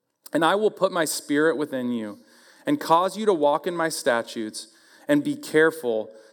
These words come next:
to obey my rules." Here's why that's important for us to remember as we live as strangers and exiles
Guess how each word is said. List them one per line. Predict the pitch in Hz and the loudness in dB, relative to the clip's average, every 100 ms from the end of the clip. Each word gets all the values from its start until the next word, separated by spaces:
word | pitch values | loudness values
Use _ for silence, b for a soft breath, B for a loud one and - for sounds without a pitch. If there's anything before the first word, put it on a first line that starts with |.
| _ | _
to | - 151 | -4 0
obey | 131 120 131 123 120 117 117 110 - _ _ _ _ _ _ _ _ | 0 2 2 4 4 2 -2 -8 -20 _ _ _ _ _ _ _ _
my | 113 | -6
rules." | 107 101 98 98 - - - _ _ _ _ _ _ _ _ _ _ _ _ _ _ _ _ _ _ - | -6 -6 -8 -10 -14 -20 -20 _ _ _ _ _ _ _ _ _ _ _ _ _ _ _ _ _ _ 2
Here's | 175 | 4
why | 190 | 6
that's | 180 165 160 | 4 2 -2
important | 131 - 156 139 143 139 - | -8 -4 -2 0 -2 -4 -4
for | 143 | -2
us | 127 - | -2 -2
to | 131 | -4
remember | 127 135 120 110 | 0 0 0 -4
as | - | -4
we | 123 | -4
live | 127 127 | -2 0
as | 120 - | -2 -6
strangers | - 131 127 117 110 - | -6 -2 -2 -2 -6 -8
and | 120 | -10
exiles | - 131 - - 107 104 101 110 - | -4 -4 -4 -2 -2 -2 -4 -6 -12